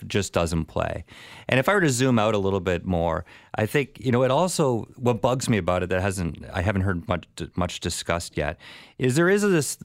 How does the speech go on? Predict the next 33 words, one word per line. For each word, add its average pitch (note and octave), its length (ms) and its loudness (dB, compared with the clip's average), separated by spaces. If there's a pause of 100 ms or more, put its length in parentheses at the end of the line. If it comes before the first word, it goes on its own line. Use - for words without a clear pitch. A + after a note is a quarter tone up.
small B2 420 0
Canadian G#2+ 480 2
thing F#2 320 0
where F#2+ 120 2
we G2 180 2
always G#2 360 2
sort G2+ 160 -2
of F2+ 80 2
look F#2 300 0
for, F2 400 0 (280)
you F#2 80 0
know, F#2+ 100 4
if F#2+ 100 -4
the G#2+ 80 2
Americans G2+ 640 2
or F#2+ 80 2
the F2 80 -2
fancy A2+ 400 0
people F2+ 360 -2
say, E2+ 340 0
you E2+ 240 -4
know, E2 240 -2
uh, D2+ 220 -8
you A2 100 -2
know, F#2 160 2
"Embrace G#2 520 2
our F#2+ 140 2
stars," F2 600 0
or D#2+ 80 -2
say G#2 200 2
we're G2 160 2
doing F#2 340 2
well, F2 280 0